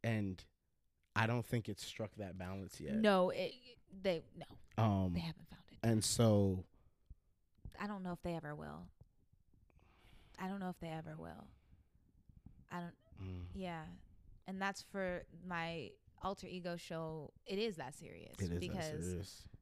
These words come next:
Speaker 2: that is a topic to get into.
Speaker 1: Definitely.
Speaker 2: I, I, you know, I don't have high hopes for it, to be quite honest with you, but I do think that that would happen as far as, like, a challenge
Speaker 1: Mm-hmm.
Speaker 2: and a shift for sure.
Speaker 1: Yeah.
Speaker 2: We're already seeing it.
Speaker 1: Yeah, we're
Speaker 2: Especially,
Speaker 1: definitely
Speaker 2: like,
Speaker 1: already
Speaker 2: in our
Speaker 1: seeing it.
Speaker 2: generation,
Speaker 1: Yeah.
Speaker 2: like, yeah, for sure.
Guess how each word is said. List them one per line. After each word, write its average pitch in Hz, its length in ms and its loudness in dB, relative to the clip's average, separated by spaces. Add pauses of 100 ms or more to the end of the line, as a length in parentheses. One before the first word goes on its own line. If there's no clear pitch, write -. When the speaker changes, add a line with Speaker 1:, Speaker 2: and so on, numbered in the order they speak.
(100)
Speaker 2:
that 156 220 2
is 160 180 -4
a 131 60 -8
topic - 400 -8
to 170 80 -6
get 147 160 -10
into. - 220 -12 (180)
Speaker 1:
Definitely. 76 300 -8 (140)
Speaker 2:
I, 175 160 0 (140)
I, 170 300 0
you 196 100 -4
know, 180 340 0
I 190 60 -2
don't 180 120 -4
have 160 120 -4
high 170 140 0
hopes 170 320 0
for 165 160 0
it, 175 140 -2
to 190 60 -12
be 196 60 -4
quite 190 200 -2
honest 190 160 -6
with 202 100 -6
you, 202 80 -2
but 190 80 2
I 170 100 2
do 185 220 -2
think 165 180 -6
that 165 140 -8
that 120 120 -4
would 123 120 -8
happen 73 320 -10 (120)
as - 120 -12
far 151 200 -8
as, - 120 -14
like, - 280 -14 (460)
a 247 80 4
challenge 190 680 -2 (100)
Speaker 1:
Mm-hmm. 107 220 -2 (100)
Speaker 2:
and 269 100 -2
a 254 60 0
shift - 560 -6
for 180 80 -2
sure. - 380 -10 (100)
Speaker 1:
Yeah. 104 240 -2
Speaker 2:
We're 277 80 8
already 185 200 8
seeing 147 340 -8
it. - 140 -12 (100)
Speaker 1:
Yeah, 143 240 12 (100)
we're 107 120 4
Speaker 2:
Especially, 247 340 8
Speaker 1:
definitely - 20 -
Speaker 2:
like, 208 80 6
Speaker 1:
already 185 140 6
Speaker 2:
in 180 100 2
our 180 140 4
Speaker 1:
seeing - 20 0
it. 202 100 2
Speaker 2:
generation, 220 420 0
Speaker 1:
Yeah. 107 140 6
Speaker 2:
like, 175 220 0
yeah, 135 280 0
for 170 140 -4
sure. 120 360 -6